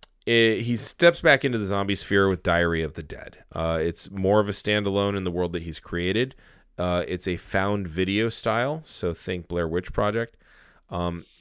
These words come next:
and it serves as a bit of a prequel, or at least contemporaneous, with Night of the Living Dead. Uh, although it's still a modern movie,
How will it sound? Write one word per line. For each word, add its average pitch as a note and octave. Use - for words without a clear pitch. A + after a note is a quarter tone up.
and G#2+
it G#2
serves C#3+
as A2
a G2
bit A#2
of D#3+
a E3
prequel, F#2
or G2+
at E2+
least B2+
contemporaneous, A#2+
with F#2+
Night E2+
of G#2+
the B2+
Living D#2+
Dead. B2
Uh, E2+
although G#2
it's G2+
still B2+
a G#2
modern B2+
movie, D2